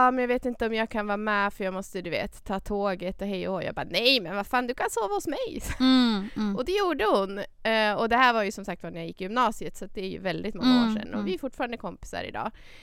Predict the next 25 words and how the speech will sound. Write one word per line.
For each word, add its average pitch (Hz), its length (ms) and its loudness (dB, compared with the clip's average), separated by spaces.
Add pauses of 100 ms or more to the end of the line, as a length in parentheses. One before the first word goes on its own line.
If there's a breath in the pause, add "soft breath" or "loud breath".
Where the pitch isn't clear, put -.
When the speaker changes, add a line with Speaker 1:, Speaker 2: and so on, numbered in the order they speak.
(260 soft breath)
Speaker 1:
Ehm, 190 580 -4
Speaker 2:
Ja, 262 100 2
vad 233 160 0
roligt. 226 480 -4
Speaker 1:
och 247 80 0
samma 240 380 4
typ 240 280 -4
så 226 100 -4
här 190 240 2
med 196 300 2 (260)
jobbarkompisar 208 840 0
som 170 160 -4
man 170 160 -8
har 190 80 -8
så 196 100 -10
här 165 100 -6
varit 196 180 -8
ute 185 240 -8
på - 140 -8
A 180 220 0
V 208 200 -2
med. - 160 -8
Speaker 2:
Mm. 247 320 6
Speaker 1:
Så 226 60 4
bara, 190 140 -4